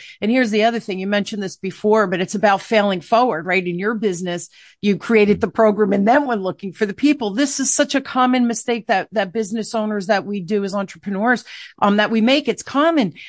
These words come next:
Speaker 1: And you heard it and you knew it, but you did it. Well, I did the same thing.
Speaker 2: Yeah,
Speaker 1: So
Speaker 2: yeah.
Speaker 1: it's, we're humans. And, but, but I think at the end of the day, you have to be willing to seek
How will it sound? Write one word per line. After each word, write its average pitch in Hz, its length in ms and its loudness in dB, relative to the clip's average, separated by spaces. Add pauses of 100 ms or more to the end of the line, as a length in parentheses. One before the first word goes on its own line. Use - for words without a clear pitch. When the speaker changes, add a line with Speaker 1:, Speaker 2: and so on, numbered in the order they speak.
(120)
Speaker 1:
And 247 140 2
you 247 160 0
heard 277 320 2
it 349 180 0
and 240 220 -2
you 247 120 -2
knew 247 280 0
it, - 100 -8
but 208 140 0
you 196 120 -4
did 254 260 0
it. 151 220 -4
Well, 240 120 -6
I 302 80 2
did 302 200 -2
the 359 80 -4
same 381 280 -2
thing. 403 380 -6
Speaker 2:
Yeah, - 160 -2
Speaker 1:
So 247 240 -4
Speaker 2:
yeah. 254 160 -4
Speaker 1:
it's, - 180 -10 (100)
we're 226 140 -6
humans. 269 800 2
And, 202 360 -4 (100)
but, - 240 -2
but 202 160 0
I 196 100 2
think 254 280 -2
at - 80 -4
the - 140 -10
end 208 200 -2
of 196 80 -6
the 185 80 -6
day, 208 440 0 (280)
you 190 120 -6
have 240 460 -2
to 240 80 0
be 196 160 0
willing 190 400 0
to 185 180 -10
seek - 680 2